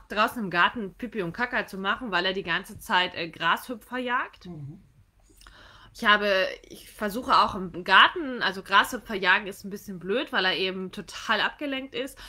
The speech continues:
Speaker 1: Auf der anderen Seite konnte ich super schön, ähm, Stehen und Schauen, Anzeigeverhalten schon mal im jagdlichen Kontext verstärken, weil ich habe mich auf die Bank gesetzt und habe immer Marker und Futter geworfen.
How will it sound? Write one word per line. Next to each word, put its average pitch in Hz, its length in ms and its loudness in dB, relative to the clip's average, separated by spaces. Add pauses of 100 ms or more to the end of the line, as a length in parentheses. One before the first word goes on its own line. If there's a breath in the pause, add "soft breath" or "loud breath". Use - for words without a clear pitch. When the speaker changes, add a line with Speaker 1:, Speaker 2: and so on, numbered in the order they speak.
(240 loud breath)
Speaker 1:
Auf - 140 -6
der 202 140 -2
anderen 226 260 0
Seite 202 560 2
konnte 190 320 -6
ich 185 120 -14
super 240 340 -4
schön, 202 600 -2 (340 loud breath)
ähm, 185 220 -2
Stehen 226 340 -4
und 202 140 -6
Schauen, 220 320 4
Anzeigeverhalten 202 1160 -2
schon 202 240 -8
mal 190 240 0 (260 loud breath)
im 202 140 -6
jagdlichen 185 480 2
Kontext 233 500 -6
verstärken, 233 640 0
weil 190 300 -2
ich - 140 -14 (120)
habe 214 120 -6
mich 190 120 -8
auf 170 80 -8
die 208 100 -12
Bank 175 320 0
gesetzt 220 480 -2 (300 loud breath)
und 190 160 -8
habe 202 160 -4
immer 208 180 -2
Marker 196 520 2
und 185 100 -6
Futter 240 300 -4
geworfen. 208 720 -2